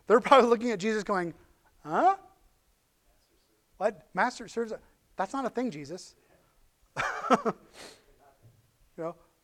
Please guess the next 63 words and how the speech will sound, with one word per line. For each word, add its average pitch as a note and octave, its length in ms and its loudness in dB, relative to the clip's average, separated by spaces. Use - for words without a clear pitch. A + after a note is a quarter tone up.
But G3+ 120 -2
Jesus A#3+ 240 -6
is G#3 80 -14
saying, G#3+ 380 -2
"Hey, G#3+ 100 -8
guess G3 180 -4
what? E3+ 120 -4
Yeah, E3+ 120 0
it D#3 60 -4
is D3+ 140 -10
a - 20 -12
thing. C3 200 -20
It's G3 140 -2
the G#3 100 2
way G3+ 140 6
of F#3+ 80 4
my E3+ 120 -4
Father. D#3+ 340 -4
It's - 120 -10
my E3+ 80 -2
Father's E3 400 2
thing. C3+ 240 -14
And F3 80 -8
it's D#3 100 -12
my D3 140 -12
thing. C#3 180 -20
And E3+ 80 -6
I'll F3 80 0
do E3+ 120 -6
that E3 160 -4
for D3+ 100 -12
you. D#3 80 -8
And D#3 80 -8
guess G3 180 0
what? G#3 320 2
I'm F3 120 -8
gonna E3+ 120 -8
do D3+ 140 -10
it C3+ 100 -12
for E3 200 -10
you." C3 120 -20
Like D#3 140 -8
we'll D#3 180 0
later D#3+ 280 0
read D3+ 160 -2
about C3 280 -6
in D3 80 -12
a, C#3 180 -16
in D3 60 -14
a C#3+ 40 -10
while. C3+ 260 -12
Now - 60 -20
let's G3 120 0
look B3 100 8
at A#3 40 4
the A3+ 80 6
second A#3+ 280 2
passage D3+ 380 -2
here E3 120 -2
as D#3 160 0
we D#3+ 80 -6
wrap D#3+ 240 0
up. D#3 240 -2